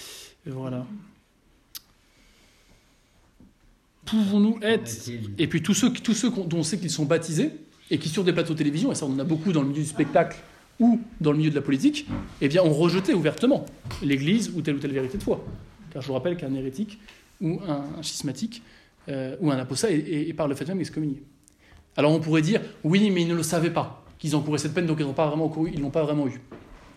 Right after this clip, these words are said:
Mais on pourrait répondre, il y a quand même objectivement un danger de banalisation, un risque de scandale, et c'est la raison pour laquelle, euh,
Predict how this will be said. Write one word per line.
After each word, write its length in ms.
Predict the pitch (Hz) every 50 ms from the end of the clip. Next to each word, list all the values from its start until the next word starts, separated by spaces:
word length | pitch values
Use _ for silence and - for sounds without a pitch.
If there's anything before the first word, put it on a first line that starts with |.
| -
Mais 60 | 180 175
on 80 | 165
pourrait 160 | 151 156 165
répondre, 300 | 139 147 139 175 220 185 - - - - -
il 80 | 180
y 80 | 170 185
a 40 | 170
quand 140 | 180 180 175
même 100 | 180 226
objectivement 880 | 208 175 170 165 165 - - - 160 147 156 160 202 269 - - - - - _ _ _ _ - _ _ _ _ _ _
un 120 | - 160
danger 220 | 156 170 175 165 180
de 60 | 170
banalisation, 540 | 160 165 156 151 151 147 156 147 - - 165
un 20 |
risque 240 | 151 156 151 156 160
de 80 | 147 139
scandale, 460 | 135 - - 139 135 147 190 220 - - - - _ _ _ _ _ _ _ _ _ - _ _ -
et 60 | 156
c'est 120 | - - 165
la 60 | 160
raison 240 | 147 147 147 156 151
pour 140 | 151 151 143
laquelle, 320 | 135 127 - 180 196 196 - - - - - - -
euh, 260 | 151 143 139 143 143